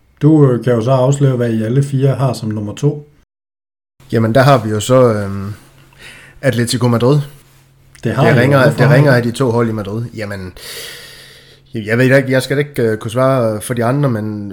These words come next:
Speaker 2: for, for mig, der, altså, jeg er Real Madrid-fan. Jeg, jeg tror på det her hold. Øh, det gjorde jeg også i sidste sæson. Vi er ikke blevet,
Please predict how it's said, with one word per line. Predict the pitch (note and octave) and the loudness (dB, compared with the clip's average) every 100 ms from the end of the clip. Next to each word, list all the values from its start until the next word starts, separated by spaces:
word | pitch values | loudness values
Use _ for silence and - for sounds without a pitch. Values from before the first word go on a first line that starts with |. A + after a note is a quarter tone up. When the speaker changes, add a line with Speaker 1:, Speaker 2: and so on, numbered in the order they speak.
| G#2 | -12
Speaker 2:
for, | - - | -12 -12
for | A#2+ A#2+ | -8 -2
mig, | A#2+ C3+ | 0 0
der, | B2+ A#2+ G#2+ | 2 0 -2
altså, | G2+ G2 G#2 | -6 -8 -6
jeg | A#2 C#3 | -2 0
er | |
Real | A#2 G#2+ | 0 -4
Madrid-fan. | G#2 B2+ - G#2+ F#2 | -4 -4 -4 -8 -6
Jeg, | G#2 A2 | -8 -6
jeg | A2+ | -6
tror | - C3+ | -2 -2
på | A2+ | -2
det | G#2 | -4
her | G#2+ G#2+ | -4 -4
hold. | A#2 D3 B2 | -2 -2 -4
Øh, | G#2 G2+ | -8 -10
det | G#2+ | -4
gjorde | A#2+ | -2
jeg | A2 | -2
også | A2 - | -4 -8
i | |
sidste | - C3 - | -8 -6 -8
sæson. | G#2 G#2+ G#2+ | -8 -8 -8
Vi | A2 | -6
er | A2 | -6
ikke | A#2 | -6
blevet, | A#2 G2 G2 | -6 -6 -10